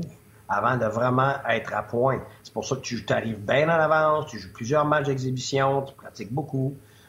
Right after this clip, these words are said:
pour justement te mettre. Contrairement à ça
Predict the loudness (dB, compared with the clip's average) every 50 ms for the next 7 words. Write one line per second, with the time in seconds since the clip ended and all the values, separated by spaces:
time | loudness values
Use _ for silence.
0 | -20 _ -2 0 2 2 2 2 0 -2 -2 -4 -4 -4 -4 -4 -6 -6 -8 -8
1 | -8 -8 -8 -2 0 2 2 2 2 0 2 2 2 2 2 2 0 -2 -2 -4
2 | -2 0 0 0 0 -2 -4